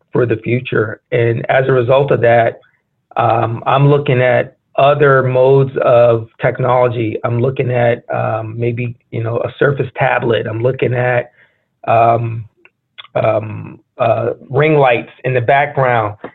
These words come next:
uh, uh, computer stands, so that the, so that instead of doing it on the phone, we can do it on a computer and have a wider angle, and the tech does not have to hold the phone.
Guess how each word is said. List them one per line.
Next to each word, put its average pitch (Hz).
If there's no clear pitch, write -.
uh, 117
uh, 110
computer 170
stands, 135
so 143
that 143
the, 135
so 139
that 143
instead 143
of 139
doing 147
it 143
on 131
the 120
phone, 139
we 131
can 135
do 143
it 139
on 131
a 127
computer 139
and 120
have 131
a 127
wider 135
angle, 135
and 131
the 127
tech 147
does 127
not 139
have 139
to 131
hold 151
the 143
phone. 139